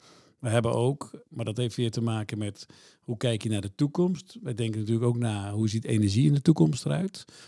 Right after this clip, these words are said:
Eh, er is natuurlijk heel veel aan de hand. Dus wij hebben het eerste volledig off-grid distributiecentrum van Nederland gebouwd. Dus dat staat al in Amsterdam. Dat is, dat is al operationeel. Dat is een heel groot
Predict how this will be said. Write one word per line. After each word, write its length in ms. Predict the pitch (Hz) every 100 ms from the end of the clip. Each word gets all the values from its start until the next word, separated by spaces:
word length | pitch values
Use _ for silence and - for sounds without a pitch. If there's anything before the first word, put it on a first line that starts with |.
| - - _ -
Eh, 80 | 127 101 98 95 98 -
er 140 | - 110
is 100 | 107
natuurlijk 300 | 110 98 104
heel 260 | 135 135
veel 280 | 113 143 151
aan 120 | 151
de 60 | 143
hand. 380 | 139 196 - -
Dus 120 | 117
wij 140 | 117 107
hebben 200 | 101 107
het 120 | 113
eerste 500 | 127 123 - 131 - -
volledig 680 | - 123 127 151 151 143 -
off-grid 580 | 156 127 113 123 131 147
distributiecentrum 1000 | 120 - 117 120 113 - 117 117 110
van 120 | 107 107
Nederland 380 | 120 98 95
gebouwd. 400 | - - - - - - - - - - -
Dus 140 | 117
dat 80 | 113
staat 320 | - 151 156
al 80 | 143
in 100 | 107
Amsterdam. 500 | 104 95 101 123 175
Dat 160 | 160 123
is, 220 | 123 - -
dat 200 | 127 117
is 160 | 180 131
al 100 | 120
operationeel. 800 | 107 104 101 - 92 104 151 220
Dat 120 | 135
is 60 | 104
een 120 | 107
heel 220 | 127 147
groot 360 | 113 123 123